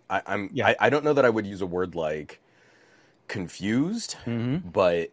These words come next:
Speaker 2: I feel, as someone who has been sitting on the outside of Apple commentary, uh, pretty much since the iPhone twelve,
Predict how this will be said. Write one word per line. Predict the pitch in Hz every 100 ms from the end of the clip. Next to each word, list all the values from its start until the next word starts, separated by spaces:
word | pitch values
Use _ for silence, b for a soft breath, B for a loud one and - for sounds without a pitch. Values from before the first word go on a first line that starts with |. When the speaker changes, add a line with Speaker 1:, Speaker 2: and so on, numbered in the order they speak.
| _
Speaker 2:
I | 80 82
feel, | - - 92 90 87 85 82 85
as | 87
someone | - 113 117 107
who | 107
has | 95 87
been | 90 85
sitting | - 98 101
on | 104
the | 101 87
outside | 85 82 - 78 78 73
of | 69 73
Apple | 71 80 85
commentary, | - 82 76 73 71 76 71 71 69 67 64 69 _ _ -
uh, | 139 135 135
pretty | - 165
much | 156
since | - 123 -
the | 95
iPhone | 87 - 78 73
twelve, | - 65 - -